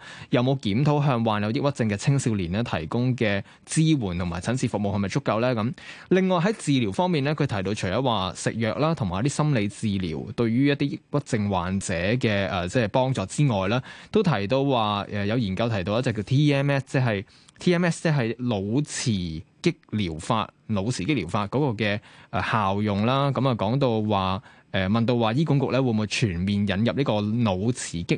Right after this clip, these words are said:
療法呢？咁，呃，一八七二三一一，你又知唔知係咩嚟啦？或者關注到一啲對，呃，抑鬱症患者嘅治療，都可以講下你嘅睇法嘅。咁，喺同議員傾之前呢，我哋先講咗，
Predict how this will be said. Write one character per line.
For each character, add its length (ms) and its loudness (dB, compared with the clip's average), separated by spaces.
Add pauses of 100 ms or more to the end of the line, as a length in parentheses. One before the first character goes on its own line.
療 260 -4
法 280 0
呢？ 180 2
咁， 260 0 (380)
呃， 400 0
一 100 4
八 120 2
七 200 2
二 60 2
三 240 0
一 20 4
一， 120 2
你 100 0
又 240 0
知 100 -2
唔 60 2
知 100 0
係 80 2
咩 160 2
嚟 120 -2
啦？ 120 0
或 120 0
者 100 0 (160)
關 240 4
注 160 2
到 220 2
一 100 0
啲 60 0
對， 300 2
呃， 200 0
抑 160 0
鬱 260 0
症 460 0
患 240 0
者 100 -4
嘅 160 2
治 200 -6
療， 280 -4
都 120 0
可 180 0
以 20 -6
講 200 -4
下 100 -4
你 140 -4
嘅 80 -4
睇 180 -4
法 160 -6
嘅。 140 -4
咁， 200 -2 (400)
喺 360 2
同 260 0
議 80 4
員 100 2
傾 120 2
之 100 2
前 160 2
呢， 120 0
我 40 0
哋 100 0
先 300 0
講 340 0
咗， 360 0